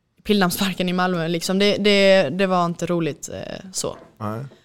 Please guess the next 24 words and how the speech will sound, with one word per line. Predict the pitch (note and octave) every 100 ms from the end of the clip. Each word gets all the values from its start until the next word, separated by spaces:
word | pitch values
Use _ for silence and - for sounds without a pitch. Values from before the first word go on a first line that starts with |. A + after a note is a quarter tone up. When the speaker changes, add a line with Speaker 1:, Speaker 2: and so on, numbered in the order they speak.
| _
Speaker 1:
Men, | F3+ E3+ E3 D#3+
eh, | D3 B2
jag | F#2 G3 F3+
trivdes | F3+ D#3+ E3
jättebra | E3+ C3+ C3+
i |
Malmö. | D#3+ E3 - -
Speaker 2:
Mm. | G#2 G2+ B2+
Speaker 1:
Eh, | - G1+ - -
det | E3+
är | F#2+
många | F#3+ F3+ E3
kompisar | D#3 - -
som | - -
jag | G1+ -
Speaker 2:
Mm, | F#2 F#2+ - _
mm. | G#2 G#2
Speaker 1:
kom | - F3
nära | E3+ C#3+
där. | D3+ D#3 - -
Speaker 2:
Mm. | G2 G#2+ _ _ _ _ _ _ _ A2
Eh, | A2 G#2+ G#2 G#2 G2+ G2+ G2+ G2 _ _
men, | B2 C3+ C3 B2+
eh, | B2+ B2+ B2+ B2+